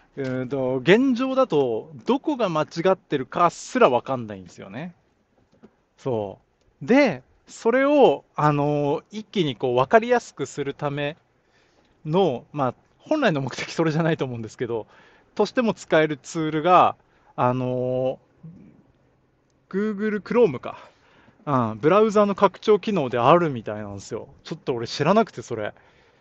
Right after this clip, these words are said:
YouTube見てて、あのー、「え、なんだこれ？」と思って。YouTubeでそれをスクリーン動画、あの、映しながら解説してる人いて、調べたら、それはなんと、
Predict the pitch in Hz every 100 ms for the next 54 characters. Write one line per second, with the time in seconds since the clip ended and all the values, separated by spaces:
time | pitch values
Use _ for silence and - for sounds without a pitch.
0 | _ _ - 180 262 - 247 135 127 120
1 | 117 113 107 104 _ _ _ _ _ _
2 | _ _ _ _ - 131 123 120 120 120
3 | 120 120 117 117 117 143 151 143 156 240
4 | 262 151 - 107 107 - 104 - _ _
5 | _ _ _ _ - 220 202 247 214 147
6 | 135 185 180 196 196 185 185 190 - _
7 | _ - - 202 202 196 202 151 117 101
8 | - _ _ _ 175 123 127 147 147 -
9 | 190 175 135 117 143 131 143 143 - 147
10 | 127 143 107 120 107 127 _ _ - -
11 | 202 214 135 113 113 107 170 190 170 185
12 | 185 131